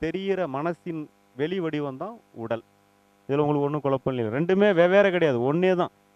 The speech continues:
வெளியில தெரிஞ்சா உடல், தெரியலனா உள்ள இருந்தா மனசு. Simple. ரெண்டும் வெவ்வேறு கிடையாது. வெளியில கண்களை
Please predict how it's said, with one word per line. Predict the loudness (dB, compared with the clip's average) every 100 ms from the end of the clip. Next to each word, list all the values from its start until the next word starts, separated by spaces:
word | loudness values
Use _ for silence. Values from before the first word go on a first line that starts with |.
| _ _ -8
வெளியில | -2 2 2 0
தெரிஞ்சா | -2 0 2 2
உடல், | 2 -2 -4 _ _ _ _ _ _ _ _ _ 0
தெரியலனா | 2 2 0 -2 -2
உள்ள | 0 0
இருந்தா | -2 -4 -10 _ _ _ _ _ _ -2
மனசு. | 0 -2 -10 -20 _ _ _ _ _ _ _ _
Simple. | -12 -10 -14 -14 _ _ _ -18
ரெண்டும் | -14 -8 -6
வெவ்வேறு | -4 -4 -4
கிடையாது. | -8 -12 -14 _ _ _ _ _ _ _ _ _ _ _ -4
வெளியில | 0 2 2
கண்களை | 0 0 0 2